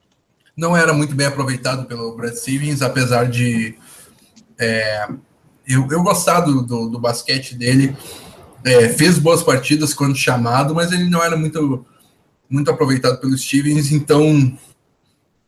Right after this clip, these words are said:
não fazia sentido mantê-lo. É, Amir Johnson, é, não é um,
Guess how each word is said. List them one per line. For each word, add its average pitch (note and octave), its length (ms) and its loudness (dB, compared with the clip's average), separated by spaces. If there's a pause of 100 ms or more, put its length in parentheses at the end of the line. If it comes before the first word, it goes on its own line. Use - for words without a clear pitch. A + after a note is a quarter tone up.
(800)
não C#3 80 -16
fazia D3 240 0
sentido C#3 400 -4
mantê-lo. A#2+ 580 -4 (800)
É, A#2+ 240 -2
Amir C#3+ 300 -2
Johnson, E3+ 840 -2 (960)
é, A2+ 600 -2 (1600)
não C3 200 -6
é - 120 -6
um, D3 580 -2